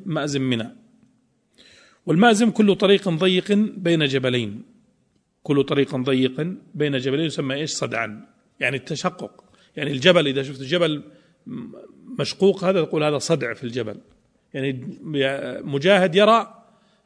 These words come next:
أن الأرض ذات الصدع يشير إلى هذا النوع، يعني يشير إلى هذا النوع من الصدع يقول: "والأرض ذات الصدع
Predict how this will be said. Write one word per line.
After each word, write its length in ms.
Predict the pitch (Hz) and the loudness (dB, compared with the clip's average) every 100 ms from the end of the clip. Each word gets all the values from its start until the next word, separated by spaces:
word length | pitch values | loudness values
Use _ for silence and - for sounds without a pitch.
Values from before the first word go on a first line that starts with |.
| _ | _
أن 120 | 160 180 | -2 0
الأرض 320 | 175 196 185 | 2 2 2
ذات 160 | 196 | 0
الصدع 300 | 151 - 214 | 0 -2 2
يشير 300 | 185 165 208 | 2 2 0
إلى 100 | 208 | 0
هذا 160 | 160 175 | 2 2
النوع، 300 | 147 127 - - _ _ _ - | 0 -2 -6 -16 _ _ _ -6
يعني 140 | 151 | -4
يشير 200 | 127 185 | 0 0
إلى 120 | 156 | 2
هذا 340 | 170 190 208 - - _ _ - | 2 2 0 -4 -20 _ _ -4
النوع 300 | 165 196 180 | 2 4 4
من 140 | 165 | 0
الصدع 340 | 160 - 202 180 | -4 0 0 0
يقول: 380 | 160 202 226 170 | 2 2 2 0
"والأرض 440 | 151 165 185 175 | 0 0 0 0
ذات 120 | 160 | -2
الصدع 380 | 160 233 233 | -2 -2 -2